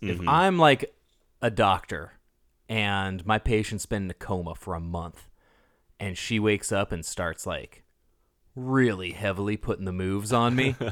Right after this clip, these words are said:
Speaker 2: <laughs>
Speaker 1: like, if it's Sissy Spacek, I probably, like, "I gotta, I gotta get the hell out of here."
Speaker 2: <laughs>
Speaker 1: But Marilyn Chambers? I get why that doctor's like, "Okay, well, I can do a further checkup here."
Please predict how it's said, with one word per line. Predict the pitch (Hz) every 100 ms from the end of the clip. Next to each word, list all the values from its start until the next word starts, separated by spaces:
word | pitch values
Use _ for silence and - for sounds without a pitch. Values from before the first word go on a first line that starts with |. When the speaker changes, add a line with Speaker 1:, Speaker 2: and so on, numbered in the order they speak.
| - 104
Speaker 2:
<laughs> | - _ _ _ _
Speaker 1:
like, | 113 104 98 -
if | 110 135
it's | 170
Sissy | - 220 196
Spacek, | 139 170 165 151 110
I | 104 123
probably, | - 151 135 127
like, | 113 92
"I | 107 131
gotta, | 90 87 _
I | 131
gotta | 139 90
get | 101
the | -
hell | 98 98
out | 165 190
of | 92
here." | 220 202 202 180 - 160
Speaker 2:
<laughs> | - 160 - _ _ _
Speaker 1:
But | - 123
Marilyn | 113 120 117 156 165 170 151
Chambers? | - - 120 156 185 220 233 220 - - _ _ _ _ _ -
I | 147
get | 160 214
why | 190
that | 170 165
doctor's | 139 160 165 185 156
like, | 165 143 - _ _
"Okay, | 240 - 170 214
well, | 262 208 233
I | 175
can | 175 139 110
do | 95 107
a | 95
further | 101 90 87
checkup | - 85 - 95 190
here." | 113 131 123 101 120 117 117